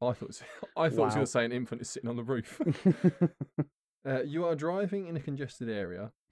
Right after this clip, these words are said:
Speaker 1: You are exempted for medical reasons. You are sitting in the back seat. Now, you're not allowed to have a sensible answer.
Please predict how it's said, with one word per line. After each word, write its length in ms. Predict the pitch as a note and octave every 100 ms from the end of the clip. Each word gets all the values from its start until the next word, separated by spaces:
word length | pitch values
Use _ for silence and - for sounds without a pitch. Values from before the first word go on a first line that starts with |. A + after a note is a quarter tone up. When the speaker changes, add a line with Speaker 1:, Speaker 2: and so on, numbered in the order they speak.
| - - B2+
Speaker 1:
You 160 | B2+
are 240 | C#3+ D3 -
exempted 680 | D3+ D3+ C3 F3+ D3 A#2+ G#2+
for 80 | A#2
medical 340 | B2 A#2 A#2+
reasons. 640 | A2 G2+ F2+ G2+ B2 C3+ _ _ -
You 160 | A#2+
are 100 | A#2+
sitting 400 | - - C3+ C#3
in 80 | C3
the 60 | B2
back 200 | B2 -
seat. 240 | G#2+ F#2
Now, 100 | A2+
you're 140 | A#2
not 200 | C3+ F#3+ F#3
allowed 240 | E3+ G#2+
to 40 | -
have 80 | A2+
a 20 |
sensible 380 | B2 A#2 - G#2+
answer. 300 | G2 -